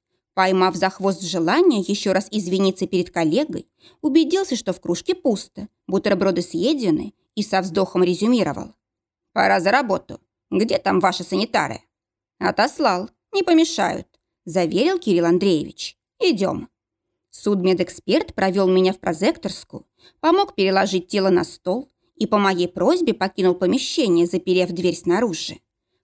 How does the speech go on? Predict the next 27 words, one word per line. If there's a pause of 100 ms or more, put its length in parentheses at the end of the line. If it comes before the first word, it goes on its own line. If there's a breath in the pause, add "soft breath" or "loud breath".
Когда
мне
понадобится
выйти, (160)
я
его
позову. (540)
Ну,
или
сам
дверь
открою. (240)
Невелика
проблема. (640)
Старый,
не
единожды
проверенный
в
деле
диктофон
повис
на
шее
на
заговоренном
шнурке.